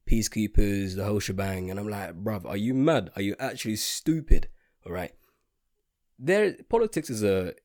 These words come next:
is a broad thing, right? And politics, because of the nature of it, means that it's very accessible.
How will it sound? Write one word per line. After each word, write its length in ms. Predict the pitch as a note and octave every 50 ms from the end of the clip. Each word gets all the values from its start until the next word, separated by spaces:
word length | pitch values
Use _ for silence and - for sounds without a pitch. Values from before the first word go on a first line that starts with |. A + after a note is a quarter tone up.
| _ _ _
is 140 | G#2 G2 G2+
a 40 | F#2
broad 360 | G2 G2+ G#2 G2 F2+ - -
thing, 180 | G2 F2 D#2
right? 220 | D2 C#2 B1+ - - _ _ _ -
And 160 | A2+ A#2+ A#2+
politics, 480 | - F#3 F#3 E3+ D#3+ - D3+ A#2+ - -
because 260 | - - - E3 E3+
of 40 | D#3
the 60 | -
nature 320 | C3 D3 C3+ C3 - - F2+
of 80 | D2+
it, 80 | E2 E2
means 280 | F2+ F#2 G2 G2 F#2
that 120 | G2 F#2 -
it's 140 | - - -
very 280 | C3 C3+ D3 C3+ -
accessible. 720 | - A2 - - - B2+ - - F#2 C#2+ - C#2 - -